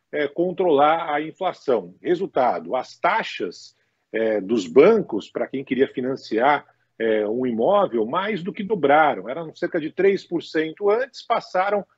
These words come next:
a oito por cento. Do meio do ano passado pra cá, eles deram até uma caidinha, em torno ali de cinco, cinco e meio, é, seis por cento. Mas o que acontece é que, nesse instante, pouca gente tá, é, comprando,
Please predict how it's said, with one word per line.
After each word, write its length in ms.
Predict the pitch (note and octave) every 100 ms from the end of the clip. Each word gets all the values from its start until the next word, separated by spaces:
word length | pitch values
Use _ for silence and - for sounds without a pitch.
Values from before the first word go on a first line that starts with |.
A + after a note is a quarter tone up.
| _ _
a 140 | F#3
oito 340 | F3+ G3 G3 F3
por 220 | G3 E3+
cento. 460 | - C#3+ A#2+ - _
Do 120 | D3+
meio 280 | G3 B3+ B3 - _ _
do 140 | C3
ano 140 | F#3+ F#3
passado 420 | D3 - E3 D#3
pra 220 | - D#3
cá, 300 | - F3 G3
eles 140 | F3 D3+
deram 260 | F3+ F#3+
até 100 | F3+
uma 120 | F#3+
caidinha, 680 | F3+ F#3+ D#3+ B2+ F#3 A3+ D#3+
em 40 |
torno 320 | G#2+ D#3+ E3+ C#3
ali 160 | B2+
de 100 | D3
cinco, 520 | - C#3+ F#3 D#3 A2 -
cinco 240 | C#3 -
e 20 |
meio, 320 | G2+ C#3 D3+ - _ - _
é, 180 | B2+ C#3+
seis 380 | C#3 E3 D#3+ -
por 180 | G3+ -
cento. 440 | - C3 A2+ A2
Mas 160 | D3+ F#3
o 20 |
que 60 |
acontece 580 | A3 G#3 C#3+ F3+ A3 -
é 40 | -
que, 120 | D3
nesse 260 | F#3 -
instante, 560 | C3+ - D#3 G#3 - - -
pouca 460 | G3 C#4 - D3
gente 400 | G2+ D#3 G#3+ -
tá, 300 | - D#3 F#3+ - _ _ _ -
é, 140 | C#3+
comprando, 760 | - G#3+ F#3 D#3+ A3 B3 E3